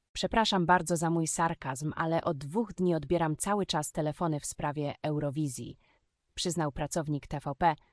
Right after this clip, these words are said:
co tylko wzmacniało napięcie sytuacji. Na koniec Kawka dodała, że to dopiero pierwszy dzień protestu, sugerując tym samym, że z pewnością możemy spodziewać się kontynuacji. Przy podcaście powstał także opis, w którym twórcy zachęcają widzów,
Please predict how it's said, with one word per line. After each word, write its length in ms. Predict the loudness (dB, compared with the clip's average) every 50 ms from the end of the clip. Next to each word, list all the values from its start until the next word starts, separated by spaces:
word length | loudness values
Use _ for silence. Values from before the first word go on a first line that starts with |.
| _ _ _ _ _ -8
co 140 | -6 -2
tylko 320 | 0 0 0 2 2 0 0
wzmacniało 680 | 0 0 0 0 0 -2 -2 0 2 2 4 2 2
napięcie 480 | 0 -2 -2 -4 -6 -6 -6 -6 -6 -6
sytuacji. 800 | -8 -8 -8 -6 -6 -6 -6 -6 -8 -10 -12 -14 -14 -16 -18 _ _ _ _ -2
Na 120 | -2 0
koniec 340 | 2 4 4 4 2 0 0
Kawka 360 | 0 0 0 0 0 0 0
dodała, 480 | 2 2 4 4 4 6 6 4 4 2 -4 _ _ _ _ -8
że 140 | -6 -4
to 120 | -2 -2 -2
dopiero 340 | -2 0 0 0 0 0 -2 -2
pierwszy 500 | 0 0 2 2 2 0 -4 -4 -2 -2
dzień 300 | -2 -2 -2 -2 -2 -2
protestu, 640 | -4 -6 -6 -6 -8 -8 -8 -10 -10 -10 -10 -10 -12 -12
sugerując 680 | -10 -6 -4 0 2 2 4 4 4 2 2 0 -2
tym 160 | -2 -2 -2 -2
samym, 420 | 0 0 2 2 2 2 2 0 -4 -8 -18 -20 -20 _ _ -6
że 180 | -2 -2 -2
z 80 | -2 -2
pewnością 600 | -2 -2 0 2 2 0 0 0 -2 0 0 0
możemy 420 | 2 0 0 2 2 2 2 2
spodziewać 600 | 0 -2 -4 -6 -4 -4 -4 -4 -4 -4 -4 -4
się 180 | -4 -4 -6 -8
kontynuacji. 1040 | -6 -6 -6 -6 -4 -4 -4 -4 -4 -4 -6 -6 -8 -10 -14 -14 -14 -16 -18 -20 _ _ -4
Przy 160 | -2 -2 0
podcaście 640 | 0 0 -2 0 2 2 4 2 2 0 -4 -2
powstał 400 | -2 -2 -4 -4 -2 -2 -2 -2
także 360 | -2 -4 -4 -4 -4 -6 -4 -2 -2
opis, 360 | -2 -2 -2 -2 -6 -8 -8
w 40 | -8
którym 280 | -4 -2 -2 -2 -2
twórcy 440 | -2 -4 -2 -2 -2 -2 -4 -4 -4
zachęcają 680 | -4 -4 -2 -2 -4 -4 -2 -2 0 0 0 -2 -2 -2
widzów, 440 | -2 -2 -2 0 -2 -2 -2 -4